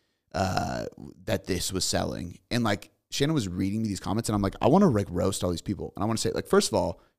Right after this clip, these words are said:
do you own a small business? Probably not. Second of all, if you're not seeking small business, retail, commercial real estate, you will not be notified, because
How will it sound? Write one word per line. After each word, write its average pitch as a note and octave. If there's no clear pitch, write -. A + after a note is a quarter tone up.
do A2+
you B2+
own B2
a C3
small B2+
business? G#2
Probably G#2
not. F#2
Second F3+
of G2+
all, G2
if B2+
you're D#3+
not E3
seeking D3+
small C#3
business, A#2+
retail, C3+
commercial A#2
real A#2+
estate, G2
you A#2+
will F3+
not E3+
be G#2
notified, F2
because B2